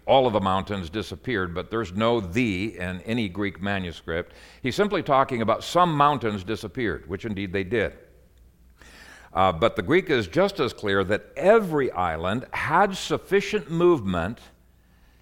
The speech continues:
that you could say that that island was fleeing. The Greek word "epheugen." What on earth is that talking about? Most commentators are just like, "What?"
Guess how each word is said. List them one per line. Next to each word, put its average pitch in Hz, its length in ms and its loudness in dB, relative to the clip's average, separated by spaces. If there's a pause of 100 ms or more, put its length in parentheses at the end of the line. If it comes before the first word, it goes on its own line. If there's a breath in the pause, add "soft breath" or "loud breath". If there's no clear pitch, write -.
(140 soft breath)
that 120 160 0
you 156 160 4
could 131 200 -2
say 151 420 4
that 110 240 -2
that 143 300 4
island 113 760 0
was 110 220 -2
fleeing. 120 720 -2
The 92 100 -6
Greek 117 320 -6
word 113 320 2
"epheugen." 101 640 -4 (460)
What 127 440 2
on 87 360 -2
earth 131 500 0
is 98 220 -2
that 123 340 0
talking 104 440 -2
about? 69 460 -6
Most 123 240 -2
commentators 92 720 0
are 82 60 -6
just 76 180 -8
like, 69 240 -6
"What?" 254 300 -2